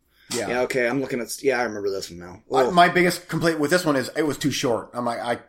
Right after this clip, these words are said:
Speaker 1: this could have easily been twenty-five minutes instead of thirteen. Just to, I don't know. I liked his character. I liked the characters in this thing. I wish they would have been expanded on.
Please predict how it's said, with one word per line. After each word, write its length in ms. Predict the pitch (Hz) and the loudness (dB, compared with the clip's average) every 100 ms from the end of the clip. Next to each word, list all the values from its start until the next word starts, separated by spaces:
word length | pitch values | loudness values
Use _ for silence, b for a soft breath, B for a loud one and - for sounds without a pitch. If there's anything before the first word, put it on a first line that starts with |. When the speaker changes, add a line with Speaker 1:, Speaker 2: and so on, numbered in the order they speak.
| - | -2
Speaker 1:
this 420 | 151 190 - - - | 2 4 0 -12 -2
could 160 | 175 | 2
have 220 | 147 120 - | 2 0 -4
easily 720 | 170 185 196 147 147 139 131 | -2 0 0 0 0 0 0
been 560 | 120 131 123 120 113 b b b b b - | 0 2 2 -4 -8 b b b b b -8
twenty-five 680 | - 160 143 143 127 123 | 0 0 2 4 4 4
minutes 460 | 117 113 101 - - | 0 -2 -2 -4 -6
instead 260 | 123 131 120 | -6 -4 -4
of 100 | - | -4
thirteen. 680 | 110 - 117 107 98 87 _ | -8 -8 -8 -8 -10 -12 _
Just 200 | - 123 | -8 -6
to, 180 | 127 104 - _ _ _ | -4 -6 -8 _ _ _
I 60 | 101 | -12
don't 80 | 92 | -10
know. 120 | 87 - _ - | -14 -18 _ -8
I 120 | 117 | -2
liked 260 | 127 135 135 | 2 2 2
his 200 | 139 123 | -4 -6
character. 480 | - 147 135 139 131 | 0 2 2 2 4
I 80 | 127 | 6
liked 240 | 143 143 | 4 2
the 80 | 120 | -8
characters 460 | 110 127 120 107 101 | -6 -4 -4 -6 -8
in 80 | 101 | -10
this 160 | 95 | -10
thing. 160 | - 104 | -10 -6
I 40 | |
wish 120 | 117 | -6
they 80 | 117 | -6
would 80 | 117 | -6
have 80 | 107 | -4
been 320 | 107 107 98 _ _ _ _ | -6 -8 -14 _ _ _ _
expanded 440 | 107 - 117 107 | -16 -10 -8 -8
on. 280 | 92 87 85 | -10 -12 -16